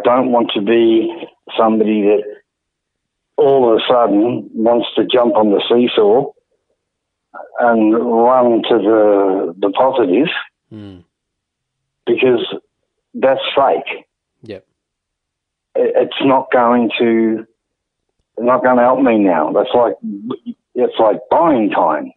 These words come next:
Speaker 2: It's a bit, it's like a different type of den-, denial, isn't it?
Speaker 1: Yeah.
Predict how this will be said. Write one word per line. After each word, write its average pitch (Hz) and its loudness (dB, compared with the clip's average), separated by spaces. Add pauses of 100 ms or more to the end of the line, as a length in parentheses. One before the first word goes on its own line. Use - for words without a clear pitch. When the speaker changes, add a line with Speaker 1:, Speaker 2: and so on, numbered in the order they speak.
(140)
Speaker 2:
It's - -20
a 113 -20
bit, 139 -12
it's 127 -16
like 123 -10
a 123 -8
different 123 -14
type 113 -8
of 98 -16
den-, 101 -16
denial, 113 -10
isn't 120 -12
it? - -20 (1200)
Speaker 1:
Yeah. 165 0